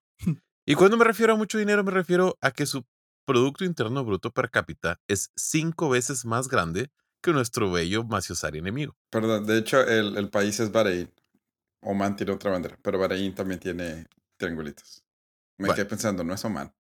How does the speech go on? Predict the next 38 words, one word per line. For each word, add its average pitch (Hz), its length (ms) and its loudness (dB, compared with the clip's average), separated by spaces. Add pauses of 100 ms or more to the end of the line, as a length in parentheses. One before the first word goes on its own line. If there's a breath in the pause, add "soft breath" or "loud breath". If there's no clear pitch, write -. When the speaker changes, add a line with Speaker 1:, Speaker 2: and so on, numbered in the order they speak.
(180)
Speaker 3:
es 95 120 -10
Bahrein. 82 400 -8 (600)
Speaker 2:
Pues 170 280 6
Qatar, 95 640 6
con 87 220 -2
C 90 140 2
de 110 120 4
casa 95 480 6
o 92 140 -2
con 123 160 -2
Q 92 140 2
de 104 120 4
queso, 98 320 -2 (380)
usted 92 240 0
elija 95 320 2
cuál 98 160 -2
quiere 101 180 -2
usar, 76 320 -8 (640)
está 165 440 2
a 196 140 4
tan 185 220 0
solo 160 320 2
mil 143 340 -2
quinientos 131 560 -4
kilómetros 110 960 -4
en 87 160 -6
línea 80 220 -2
recta 90 460 -4
de 98 280 -2
Somalia. 113 640 -2 (300)
Speaker 3:
Ah, 92 240 -4
s- - 720 -10 (240)
Speaker 2:
Para 80 240 2
que 76 80 -8
se 78 140 -4
den 76 100 -4
una 101 160 -4
idea 107 360 0